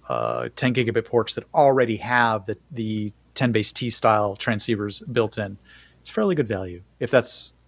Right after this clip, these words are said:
and I think people probably would be well served by that because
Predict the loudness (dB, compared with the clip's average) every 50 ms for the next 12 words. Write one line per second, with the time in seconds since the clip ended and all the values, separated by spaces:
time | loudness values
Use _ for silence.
0 | _ _ -4 -4 -2 -2 0 2 2 2 2 0 -2 0 0 -2 0 0 -2 0
1 | 2 2 2 2 2 2 2 2 2 0 -2 -6 -14 -20 -20 _ _ _ _ _
2 | _ _ _ -2 0 0 2 2 2 4 4 4 4 4 2 2 2 2 2 2
3 | 0 -2 -2 0 0 -2 -2 -4 -8 -6 -2 -2 -2 0 -2 -2 -4